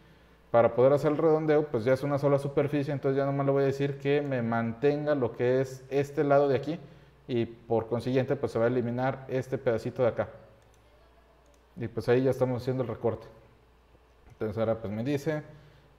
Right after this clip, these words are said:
pues, recorta lo que es la superficie, mide lo que es la superficie superior y me dice que cuál es el área de la superficie superior.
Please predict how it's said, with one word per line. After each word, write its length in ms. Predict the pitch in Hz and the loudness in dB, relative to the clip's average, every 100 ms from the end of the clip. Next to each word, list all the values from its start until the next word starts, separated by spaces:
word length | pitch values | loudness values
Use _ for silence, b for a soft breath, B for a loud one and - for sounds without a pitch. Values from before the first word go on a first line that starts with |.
| _ - | _ -6
pues, 140 | 107 | -4
recorta 340 | 107 135 127 135 | -2 0 2 2
lo 120 | 131 | 2
que 80 | 139 | 0
es 40 | |
la 80 | 139 | 0
superficie, 880 | - 120 123 156 151 160 160 160 - - | -2 -6 -2 -4 -2 -2 -2 -6 -10 -12
mide 320 | 127 131 151 139 | -4 0 2 2
lo 80 | |
que 80 | 135 | 0
es 60 | 143 | 0
la 80 | 143 | 0
superficie 440 | - 120 135 135 | -2 -4 -2 -4
superior 460 | 139 139 139 175 175 B B B B | -6 -2 0 0 -2 B B B B
y 260 | - 160 165 | -4 0 0
me 120 | 156 | 0
dice 320 | 139 147 160 147 | 0 0 0 0
que 200 | 131 - | -2 4
cuál 200 | 147 151 | 4 4
es 140 | 151 | 0
el 160 | 151 147 | 2 4
área 280 | 151 156 | 4 4
de 100 | 143 | 2
la 100 | 117 | 0
superficie 420 | 107 - 120 131 127 | -4 -6 -4 -2 -4
superior. 360 | - 117 104 | -4 -4 -4